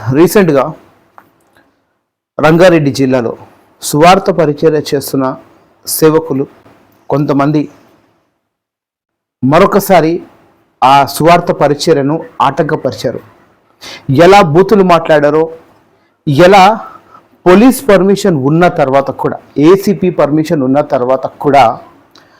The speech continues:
అక్కడ ఒక్క కానిస్టేబుల్ని పంపించి, ఆ కానిస్టేబుల్ ఆ ర్యాలీలో ఉండి,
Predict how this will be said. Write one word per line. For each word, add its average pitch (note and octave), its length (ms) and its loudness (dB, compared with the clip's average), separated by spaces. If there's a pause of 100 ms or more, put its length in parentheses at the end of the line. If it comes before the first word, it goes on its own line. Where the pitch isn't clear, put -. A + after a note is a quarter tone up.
(260)
అక్కడ F#3+ 520 2 (200)
ఒక్క F3+ 220 2
కానిస్టేబుల్ని F3 840 0
పంపించి, C#3+ 680 -6 (320)
ఆ D3 80 4
కానిస్టేబుల్ F3+ 720 2
ఆ C3+ 140 2
ర్యాలీలో C#3 520 2
ఉండి, F3 500 0